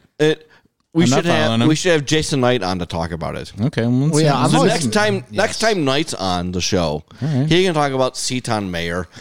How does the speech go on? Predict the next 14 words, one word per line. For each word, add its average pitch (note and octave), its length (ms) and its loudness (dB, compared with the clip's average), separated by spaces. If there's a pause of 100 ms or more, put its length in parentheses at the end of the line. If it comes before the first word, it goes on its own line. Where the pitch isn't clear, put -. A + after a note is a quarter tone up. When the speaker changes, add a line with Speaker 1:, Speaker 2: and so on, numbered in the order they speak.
Speaker 2:
Okay. G#3+ 180 -4
Speaker 1:
I'm, E3+ 220 0 (100)
I'm F3+ 180 0
done C3+ 240 0
with B2+ 140 2
it. B2+ 240 0
It, C3 200 0
it's, D#3 240 0 (480)
look, F3 300 0 (220)
he, C3+ 180 -4 (1160)
he, C3+ 440 0
he C3+ 220 -2
misused E3 580 0
some C3 280 -4